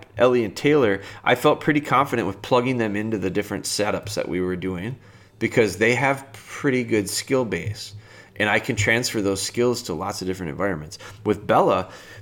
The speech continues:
Bella's gotten good in certain spots here at certain things,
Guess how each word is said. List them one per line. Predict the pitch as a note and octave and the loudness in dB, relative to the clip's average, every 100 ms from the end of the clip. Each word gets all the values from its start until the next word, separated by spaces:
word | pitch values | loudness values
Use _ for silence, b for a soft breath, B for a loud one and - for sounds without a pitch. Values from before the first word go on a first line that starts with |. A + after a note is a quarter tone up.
| - | 2
Bella's | A#2 F#3 D#3 | 4 6 2
gotten | - A2+ E2 F2+ | 2 0 0 -2
good | G#2+ C3+ | 2 2
in | F#2+ | 0
certain | - A2 - | 0 0 -2
spots | - - - - - | -8 -4 -4 -4 -6
here | - E2 | -4 -2
at | E2+ - | -2 -2
certain | G#2+ - - | -2 -2 -6
things, | - E2+ G2+ B2+ | -8 -6 -6 -10